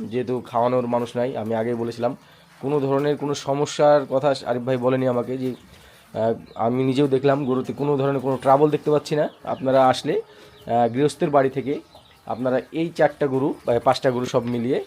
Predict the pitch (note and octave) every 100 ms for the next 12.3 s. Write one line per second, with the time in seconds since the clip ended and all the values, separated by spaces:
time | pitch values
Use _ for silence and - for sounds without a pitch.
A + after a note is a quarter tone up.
0 | - - D#3 D#3 C3+ C#3 C#3 C3 C3+ B2+
1 | C3+ C#3 C3+ C3 B2+ B2 B2 - B2 -
2 | B2+ B2+ A#2+ A#2+ B2 A2+ B2+ B2 C3 C#3
3 | - - - - - - A#2+ B2 C3+ C3+
4 | C3+ A#2+ A2 B2+ C#3+ C#3 C#3+ C#3 D#3 E3+
5 | - - - - D3 D#3 - E3 E3 D#3+
6 | D#3+ D3+ D#3 D#3+ C3+ D3 D#3 D3+ D#3 E3
7 | E3+ - - B2+ B2+ C3+ D3 C3+ C#3+ B2
8 | C#3+ - C#3+ D3 D3 D3 D3 C#3+ D#3+ -
9 | - A#2 A#2 C3 C3 C3+ C3+ C#3 C3+ -
10 | - - _ - A#2 A#2 A2 C#3+ C#3+ C#3
11 | G#2 A#2 C#3+ D3 - C#3+ C#3+ - C#3+ C#3+
12 | C#3+ - B2+